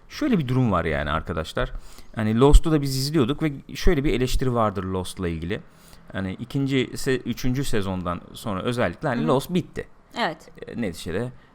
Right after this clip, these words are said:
Speaker 1: hani en güçlü sezonları bir ile ikiydi.
Speaker 2: Hı hı.
Speaker 1: Hani üçünü de biraz sayabiliriz falan diye. Ondan sonra,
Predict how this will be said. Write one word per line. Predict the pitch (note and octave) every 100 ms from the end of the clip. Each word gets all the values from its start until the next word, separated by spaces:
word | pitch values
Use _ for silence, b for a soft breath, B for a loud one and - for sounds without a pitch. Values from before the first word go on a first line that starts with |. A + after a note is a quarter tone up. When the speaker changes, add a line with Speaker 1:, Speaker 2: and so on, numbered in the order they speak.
| -
Speaker 1:
hani | -
en | - G2 D3+ C#3
güçlü | B2+ - A2 -
sezonları | G2+ G#2+ G2 F#2+ A2+ A#2
bir | G#2+
ile | A2
ikiydi. | F#2+ - G#2+ E2 G2
Speaker 2:
Hı |
hı. | A2
Speaker 1:
Hani | G#2+
üçünü | G#2+ A2 F#2+
de | F2+
biraz | F2+ -
sayabiliriz | - E2 E2 D#2+ -
falan | F#2 E2 D2+ D#2+
diye. | - A3+ B B B B B -
Ondan | A2+ G2+ F#2+
sonra, | - A#2+ D3+ A#3+